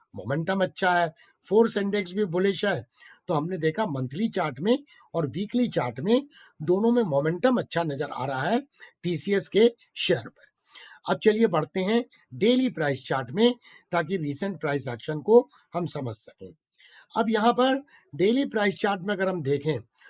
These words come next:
तो ये थोड़ा सा पहले पीछे जाते हैं।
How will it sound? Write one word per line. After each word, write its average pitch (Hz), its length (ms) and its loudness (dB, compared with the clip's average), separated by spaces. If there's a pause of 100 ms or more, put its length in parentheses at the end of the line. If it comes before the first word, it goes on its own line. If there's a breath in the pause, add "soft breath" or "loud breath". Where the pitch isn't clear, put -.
(260 loud breath)
तो 220 80 -2
ये 220 180 0
थोड़ा 269 400 2
सा 240 120 2
पहले 190 340 0
पीछे 180 380 -4
जाते 113 320 -8
हैं। - 180 -20